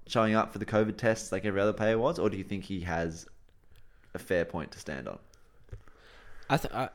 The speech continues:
Speaker 2: I, I reckon, I reckon it's fair enough. I think.
Speaker 1: Well, well,
Speaker 2: Well,
Speaker 1: sort of
Speaker 2: I, I, I suppose what would make it fair enough is that Daniel Levy has just completely said to every other interested party that he's not available.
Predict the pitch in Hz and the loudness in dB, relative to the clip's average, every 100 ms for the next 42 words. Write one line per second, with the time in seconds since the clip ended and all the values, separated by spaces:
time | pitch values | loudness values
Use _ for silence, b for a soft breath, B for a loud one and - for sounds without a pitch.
0 | - 123 - 127 151 175 120 95 117 160 | -2 0 2 6 6 6 4 4 6 6
1 | 135 101 - 90 82 82 87 82 - - | 4 2 2 0 0 0 -2 -2 -8 -10
2 | - 113 151 127 - - - - B B | 4 6 8 6 4 -4 -8 -16 B B
3 | B 147 165 - 147 147 165 - 165 165 | B -4 -4 -6 6 12 12 12 12 10
4 | 143 156 - 151 - 165 156 175 175 160 | 8 8 8 8 12 12 10 8 8 8
5 | 156 117 135 120 110 107 98 104 92 - | 8 6 10 10 10 6 6 4 4 6
6 | 98 - - - - - - - 104 107 | 6 6 0 -14 -10 -10 -10 6 8 8
7 | 101 98 95 95 - 98 - 92 101 95 | 8 8 8 4 4 2 0 4 6 6
8 | 92 - 90 85 - - - - - - | 4 6 6 4 -4 -10 -16 -4 0 4
9 | 107 101 101 95 - 92 90 87 82 - | 6 6 4 4 4 2 4 2 2 -2
10 | - 98 98 92 98 80 90 82 80 82 | -4 -4 -2 -2 -2 -2 2 2 2 0
11 | 76 98 82 95 78 - 76 69 62 - | 0 0 -2 0 -2 -4 -4 -2 -4 -6
12 | 50 | -12